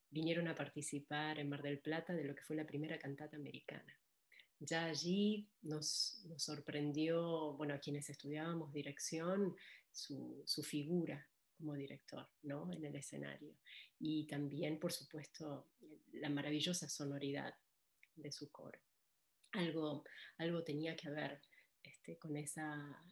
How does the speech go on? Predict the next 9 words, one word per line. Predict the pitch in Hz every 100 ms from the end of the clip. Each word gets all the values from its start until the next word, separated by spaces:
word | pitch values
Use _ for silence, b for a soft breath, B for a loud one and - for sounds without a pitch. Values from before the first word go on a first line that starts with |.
| -
esa | - -
manera | 160 151 156 160 160
de | 151
comunicar, | 151 156 151 156 151 160 151 147
con | 147 143
esa | 147 160
manera | 147 147 151 156
de | 147 147
conectar | 151 147 147 - 156 156